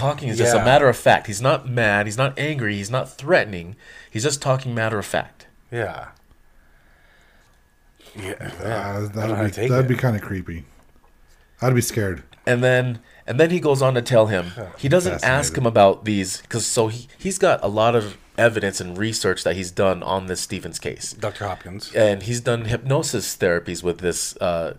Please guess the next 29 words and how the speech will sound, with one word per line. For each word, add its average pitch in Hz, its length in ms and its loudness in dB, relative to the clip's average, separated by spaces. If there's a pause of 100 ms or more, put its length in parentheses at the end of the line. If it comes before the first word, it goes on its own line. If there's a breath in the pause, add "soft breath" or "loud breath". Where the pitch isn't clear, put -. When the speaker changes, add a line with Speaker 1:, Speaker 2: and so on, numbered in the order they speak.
Speaker 1:
Stevens, 92 640 -6
and 98 260 -2
he's 104 160 -2
Speaker 2:
Ah. - 40 -6
Speaker 1:
got 90 300 2
tapes, - 320 0
recordings 87 560 0
and 85 100 -14
Speaker 2:
Ah, 104 80 -6
Speaker 1:
tapes. 104 400 -2
Speaker 2:
okay. 101 240 -4 (440 loud breath)
Speaker 1:
Well, 104 500 4 (160)
the 117 100 -4
stranger 127 600 -2 (160)
doesn't 139 340 6 (640)
ask 110 300 0
him 127 60 2
about 101 280 4
these 92 160 -8
tapes. 71 280 -6
He 110 60 -8
just 123 140 0
says, 98 260 2 (160 soft breath)
"You 107 120 -6
have, 113 420 -2 (160)
you 120 120 -2
have 120 340 2
these 101 320 -2
tapes. - 480 -4